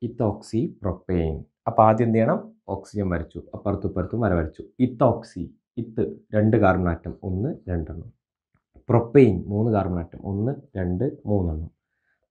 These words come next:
തുടക്കത്തിൽ മൂന്ന് ഹൈഡ്രജൻ, അവസാനത്തിൽ മൂന്ന് ഹൈഡ്രജൻ, ബാക്കിയുള്ളിടത്തൊക്കെ രണ്ട് ഹൈഡ്രജൻ. വര എല്ലായിടത്തും കംപ്ലീറ്റ് ചെയ്യുക. യെസ്, കഴിഞ്ഞു.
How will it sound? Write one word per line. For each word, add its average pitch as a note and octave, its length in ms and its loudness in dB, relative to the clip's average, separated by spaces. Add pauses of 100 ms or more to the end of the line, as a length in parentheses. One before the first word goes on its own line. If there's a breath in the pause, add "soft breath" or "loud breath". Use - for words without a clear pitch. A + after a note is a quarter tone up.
(120)
തുടക്കത്തിൽ A2 480 4 (140)
മൂന്ന് F#2+ 260 2
ഹൈഡ്രജൻ, G#2 380 2 (600)
അവസാനത്തിൽ G#2+ 640 0 (120)
മൂന്ന് G2 240 0
ഹൈഡ്രജൻ, G#2+ 400 0 (460)
ബാക്കിയുള്ളിടത്തൊക്കെ G2 800 0 (380)
രണ്ട് F#2 300 2
ഹൈഡ്രജൻ. E2 440 0 (240)
വര F#2 200 0
എല്ലായിടത്തും F2+ 440 0 (140)
കംപ്ലീറ്റ് E2 380 -6
ചെയ്യുക. C2+ 160 -10 (1500)
യെസ്, - 180 -20 (540)
കഴിഞ്ഞു. G#2+ 240 -8